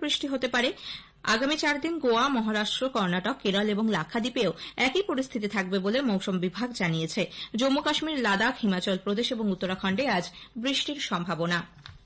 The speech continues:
ত্রিপুরার সিপাহীজলা জেলার সোনামুড়া মহকুমার দক্ষিণ তাইনবান্দালে একটি স্কুলে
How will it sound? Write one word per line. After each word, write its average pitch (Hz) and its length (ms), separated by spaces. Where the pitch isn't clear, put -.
ত্রিপুরার 311 500
সিপাহীজলা 330 760
জেলার 302 360
সোনামুড়া 277 540
মহকুমার 285 540
দক্ষিণ 311 460
তাইনবান্দালে 247 1300
একটি 202 280
স্কুলে 254 400